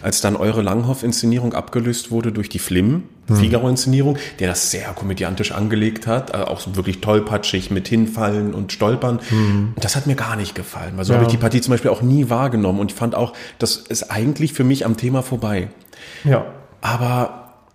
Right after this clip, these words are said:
Speaker 1: ist dieses Contessa Perdono am Ende, ist das ehrlich? Meint der Graf das ehrlich?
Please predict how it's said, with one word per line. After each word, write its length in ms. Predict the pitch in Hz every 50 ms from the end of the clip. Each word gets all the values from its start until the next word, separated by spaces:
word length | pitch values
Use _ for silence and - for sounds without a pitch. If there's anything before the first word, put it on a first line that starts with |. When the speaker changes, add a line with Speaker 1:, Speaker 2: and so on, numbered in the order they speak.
| _ _ _ _ _ _ _
Speaker 1:
ist 200 | - 135 - -
dieses 240 | 165 156 190 - -
Contessa 500 | - 160 156 139 - 135 139 - 165 151
Perdono 720 | - 143 139 127 113 104 107 101 104 113 131 147 160 175
am 160 | - 117 113
Ende, 300 | - 101 104 117 131 147
ist 240 | 139 - - - -
das 100 | 147 -
ehrlich? 680 | - - 92 95 87 87 90 107 156 185 - - - -
Meint 180 | 101 90 95 101
der 100 | 113 -
Graf 280 | - 87 98 226 -
das 180 | - 135 131 -
ehrlich? 480 | - - 78 92 120 143 180 - -